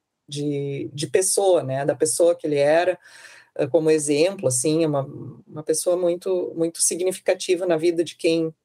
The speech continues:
de quem trabalhou com ele. E ele, e além disso, ele também, ele, o fato de ele ser um cientista tão conhecido internacionalmente, ter colaborações internacionais, também abriu muitas portas de muitos dos alunos dele, né? Inclusive,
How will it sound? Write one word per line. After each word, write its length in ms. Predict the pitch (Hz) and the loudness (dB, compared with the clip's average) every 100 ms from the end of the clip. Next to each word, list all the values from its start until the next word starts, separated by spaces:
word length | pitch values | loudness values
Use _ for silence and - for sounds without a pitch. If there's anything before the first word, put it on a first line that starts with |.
| - | -16
de 80 | - | -2
quem 160 | 165 | 0
trabalhou 340 | 160 160 156 151 | 0 2 0 0
com 160 | - | -2
ele. 220 | 151 127 123 - - - _ _ _ _ _ | 0 0 -4 -12 -20 -20 _ _ _ _ _
E 120 | 214 | 4
ele, 240 | 247 247 - | 4 4 2
e 120 | 254 | 2
além 260 | 247 254 277 | 2 2 -2
disso, 320 | 240 254 - | -2 0 2
ele 140 | 262 | 0
também, 600 | 269 262 247 240 254 254 - | 0 0 2 2 2 -2 0
ele, 680 | 226 233 226 226 214 196 - | 0 2 2 2 0 0 -4
o 80 | |
fato 420 | 196 214 185 226 240 | -4 0 0 0 -4
de 200 | 180 214 | -4 -2
ele 340 | 208 202 214 | 0 2 0
ser 380 | 233 - 208 233 | 0 0 2 2
um 80 | 233 | 0
cientista 960 | - 190 190 190 208 - - 151 151 _ _ | -6 -6 -6 -4 -2 -2 -2 -4 -6 _ _
tão 200 | 185 196 | -2 0
conhecido 720 | 220 202 185 - 190 190 202 | -2 -2 -2 -2 -2 -2 -2
internacionalmente, 1120 | 180 165 160 165 - 175 165 156 170 196 190 - | -2 0 0 -2 -2 0 0 2 0 -2 -6 -4
ter 160 | 170 | -2
colaborações 880 | 160 175 165 160 160 156 160 175 202 | 0 2 2 2 0 0 0 0 -2
internacionais, 800 | 180 175 165 160 - 170 165 - | -2 -2 -2 -4 -2 0 0 0
também 400 | 226 208 202 208 | -2 -2 -2 0
abriu 320 | 220 208 220 | -2 0 0
muitas 380 | 220 226 240 262 | 0 0 0 -2
portas 600 | - 220 220 233 - 180 | 0 2 2 0 -2 -4
de 80 | 165 | -2
muitos 440 | 190 220 247 214 | 0 0 -2 -6
dos 180 | 190 180 | -6 0
alunos 480 | 180 160 151 160 151 | 2 2 0 -2 -2
dele, 320 | 143 135 139 | 0 0 -2
né? 160 | 135 127 | -2 -2
Inclusive, 680 | 139 - 156 156 175 208 | -2 -2 0 0 0 -2